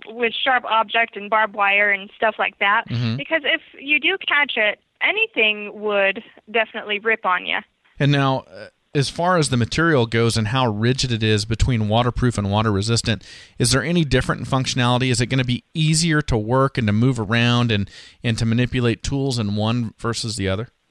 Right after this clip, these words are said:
Speaker 1: Most of the time, a water-resistant fabric might be a little bit softer and easy to move.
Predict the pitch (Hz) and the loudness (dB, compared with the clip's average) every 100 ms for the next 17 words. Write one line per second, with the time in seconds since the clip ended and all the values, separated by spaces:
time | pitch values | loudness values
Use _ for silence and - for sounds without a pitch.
0 | _ - 381 453 - 605 403 294 269 269 | _ -6 -2 -2 -2 -2 0 2 0 0
1 | 233 247 262 262 240 220 240 - 214 214 | 0 2 4 4 2 -2 -6 -6 -8 -4
2 | 208 220 - 214 214 214 214 202 - - | -2 -2 -2 -4 0 0 2 0 -2 0
3 | 208 - 226 214 208 208 - 208 196 202 | 0 0 -2 -2 -6 -8 -10 -8 -2 0
4 | 247 | 0